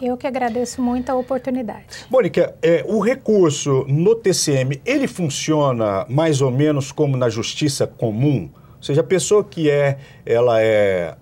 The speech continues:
Speaker 2: analisada, investigada, tem todo um processo dentro do Tribunal de Contas dos Municípios, mas funciona como a justiça comum ou há diferença?
Speaker 1: Não, tem muitas, é,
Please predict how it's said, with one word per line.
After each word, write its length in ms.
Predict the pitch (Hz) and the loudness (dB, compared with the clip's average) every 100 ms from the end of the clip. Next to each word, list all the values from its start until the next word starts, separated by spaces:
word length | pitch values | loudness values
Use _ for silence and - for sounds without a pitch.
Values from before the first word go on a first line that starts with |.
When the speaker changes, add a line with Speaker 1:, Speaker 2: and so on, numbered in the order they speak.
| - | -10
Speaker 2:
analisada, 880 | 101 101 95 78 147 135 139 104 78 | -6 -6 -6 -2 -2 0 -2 -4 -6
investigada, 880 | 76 82 - 110 123 147 135 110 | -12 -12 -10 -4 -2 0 0 -2
tem 240 | - 113 110 | -4 -4 -2
todo 280 | - 139 120 | -2 -2 -2
um 60 | |
processo 720 | 107 113 92 - 131 113 101 | -4 -4 -4 -2 -2 -2 -8
dentro 360 | 85 107 104 98 | -6 -6 -6 -10
do 140 | 90 | -12
Tribunal 400 | 87 95 90 87 | -12 -12 -10 -10
de 100 | 85 | -10
Contas 440 | - 98 90 92 - | -12 -14 -10 -10 -10
dos 180 | 95 | -8
Municípios, 640 | 113 160 151 208 233 233 - - - - | -6 -4 -4 -6 -6 -8 -12 -20 -20 -4
mas 160 | 208 202 | -4 -2
funciona 380 | 180 220 196 | 0 0 0
como 220 | 147 190 147 | 0 -2 -2
a 40 | |
justiça 420 | 131 - 127 - | -2 -6 -4 -4
comum 280 | - 131 214 | -4 -2 0
ou 420 | 240 151 175 156 | 0 2 2 2
há 220 | 143 139 - 107 | 2 -2 -8 -8
diferença? 580 | 131 120 90 69 - - - - - | -4 -2 -4 -8 -18 -20 -20 -18 -6
Speaker 1:
Não, 340 | 269 208 247 | -6 -6 -10
tem 260 | - 349 392 | -6 -6 -4
muitas, 760 | 370 370 370 381 381 - - - - 277 | -4 -6 -2 -2 -2 -8 -16 -20 -10 -4
é, 640 | 269 269 254 233 220 | -2 0 0 0 0